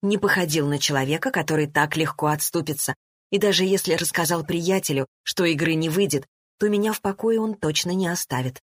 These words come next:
самолюбие не даст. Но время шло, и ничего не происходило. Разве что я сдала зачет по основам экономики, а потом по истории мира. Все прошло тихо и мирно,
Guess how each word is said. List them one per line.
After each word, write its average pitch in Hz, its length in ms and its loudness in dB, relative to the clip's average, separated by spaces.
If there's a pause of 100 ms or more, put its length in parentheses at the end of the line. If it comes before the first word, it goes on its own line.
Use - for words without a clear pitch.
(160)
самолюбие 180 680 0
не 160 180 0
даст. 143 440 -2 (180)
Но 190 340 0 (440)
время 185 340 2
шло, 156 340 0 (320)
и 175 100 2
ничего 165 500 0
не 202 140 0
происходило. 196 720 -2 (380)
Разве 143 320 2
что 151 180 -2
я 160 160 2
сдала 143 280 0
зачет 143 380 0 (280)
по 151 100 2
основам 165 520 0
экономики, 156 680 0 (360)
а 196 80 2
потом 277 320 0
по 180 160 -2
истории 196 460 0
мира. 139 340 -4 (380)
Все 143 180 -2
прошло 131 360 -2
тихо 247 380 0
и 165 120 0
мирно, 147 400 0